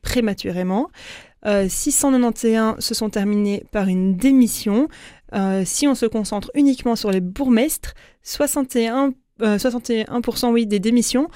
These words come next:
ont eu lieu en milieu rural. On reviendra là-dessus, euh, tout à l'heure. En tant que, euh, citoyen l'un et l'autre,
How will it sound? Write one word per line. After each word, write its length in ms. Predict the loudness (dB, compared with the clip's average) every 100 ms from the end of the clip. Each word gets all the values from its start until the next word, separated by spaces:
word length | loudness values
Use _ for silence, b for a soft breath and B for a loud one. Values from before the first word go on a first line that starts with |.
| B B
ont 120 | 0 2
eu 100 | 2
lieu 220 | 2 0
en 140 | 0
milieu 420 | -2 0 2 0 0
rural. 760 | -4 -4 -2 -2 -2 0 0
On 60 | 0
reviendra 420 | -2 -4 -2 -2
là-dessus, 400 | -2 -4 -8 -4
euh, 100 | -4
tout 220 | -6 -8 -2
à 100 | 0
l'heure. 340 | 2 2 -2 -10 B B B B
En 140 | -2 -2
tant 260 | 0 -2
que, 180 | -2 0
euh, 400 | 2 4 0 -2
citoyen 580 | -4 -4 0 0 2 2
l'un 100 | 2
et 80 | 2
l'autre, 360 | 2 0 -2